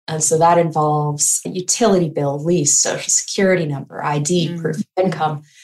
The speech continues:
Speaker 1: And that cuts out a lot of people. Because we're no barrier,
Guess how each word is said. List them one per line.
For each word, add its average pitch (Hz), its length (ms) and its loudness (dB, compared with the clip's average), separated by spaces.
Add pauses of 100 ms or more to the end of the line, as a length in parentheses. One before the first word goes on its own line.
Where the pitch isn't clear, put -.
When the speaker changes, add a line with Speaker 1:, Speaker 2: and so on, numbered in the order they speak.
(220)
Speaker 1:
And 170 140 2
that 214 160 2
cuts 214 260 2
out 180 160 4
a 156 40 2
lot 143 220 0
of 139 100 -12
people. - 400 -2 (760)
Because 220 460 2
we're 185 100 4
no 160 140 0
barrier, 180 560 2